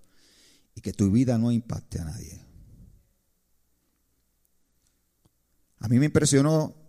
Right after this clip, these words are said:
yo tengo un hermano que en mayo murió en Puerto Rico por un accidente. Muchacho joven, tímido, no joven, ya tenía se-, mayor que yo, sesenta y cuatro años. Murió,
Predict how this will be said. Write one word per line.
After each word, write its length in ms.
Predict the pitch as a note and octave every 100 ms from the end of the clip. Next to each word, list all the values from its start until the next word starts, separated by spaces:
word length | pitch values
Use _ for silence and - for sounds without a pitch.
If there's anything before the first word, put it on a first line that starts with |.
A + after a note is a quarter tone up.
| _ -
yo 140 | G#2+
tengo 160 | A#2 D3
un 80 | D3
hermano 320 | C#3 D3 C#3
que 720 | A2 G2 E2+ - - - -
en 220 | - F#2+
mayo 420 | G2+ C3+ D3+ C#3 C3+ - - _ _ _ _ _ _ _ _
murió 320 | - G#2 A2 C3+
en 80 |
Puerto 260 | C3 A#2 A2+
Rico 180 | C3+ B2+
por 140 | G#2+
un 120 | G#2+
accidente. 500 | A2+ A#2 G2 F2+ - - A#2+ - - - - _ _ _ _ _ _ _ _ _ - _ _ -
Muchacho 340 | - D#3+ D3+
joven, 300 | C#3 E3 D3
tímido, 320 | - D#3+ C3+
no 180 | A#2 F3
joven, 240 | G#3+ F3+ A2+
ya 100 | B2
tenía 220 | C3+ C3+
se-, 160 | - -
mayor 260 | A#2+ A#2+ B2
que 140 | A2+
yo, 80 | A2
sesenta 380 | A2 F2+ F2+ D2+
y 20 |
cuatro 320 | G#2+ G#2 F2+
años. 520 | D2 C#2+ - - - - - - - _ _ _ _ _ _ _ _ -
Murió, 520 | - G#2 G#2 C3+ D#3+